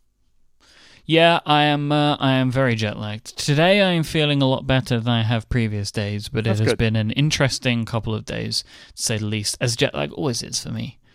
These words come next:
Speaker 2: Mm.
Speaker 1: Um, always the
Speaker 2: Yeah.
Speaker 1: third night is the one that is the worst, and it was, and I was awake until
Speaker 2: <sighs>
Speaker 1: six A M. That is how
Speaker 2: Yeah.
Speaker 1: these things tend to go for me.
Speaker 2: I think you're right. I think, I think that happens. You get, you get adapted,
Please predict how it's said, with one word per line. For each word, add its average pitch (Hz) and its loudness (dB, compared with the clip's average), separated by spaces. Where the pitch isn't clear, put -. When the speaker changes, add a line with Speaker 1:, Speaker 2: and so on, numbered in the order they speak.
Speaker 2:
Mm. 139 -4
Speaker 1:
Um, 113 -6
always 175 4
the - -2
Speaker 2:
Yeah. 107 0
Speaker 1:
third 151 0
night 135 0
is 117 -4
the 127 -2
one 113 2
that 113 -2
is 110 -6
the - -6
worst, 101 -2
and 107 -4
it 101 -6
was, 110 0
and 123 0
I 107 -2
was 104 -6
awake 107 -2
until - -2
Speaker 2:
<sighs> 160 2
Speaker 1:
six 135 0
A 110 -2
M. 113 -6
That 117 2
is 110 -2
how 104 -2
Speaker 2:
Yeah. 113 0
Speaker 1:
these 107 -8
things 113 -10
tend 110 -12
to - -14
go 107 -14
for - -18
me. - -16
Speaker 2:
I 151 -2
think 240 -2
you're 175 2
right. 151 2
I 131 -12
think, 135 -6
I 127 -6
think 127 -6
that 120 0
happens. 113 -4
You 113 -6
get, 131 -2
you 139 0
get 131 2
adapted, 120 -2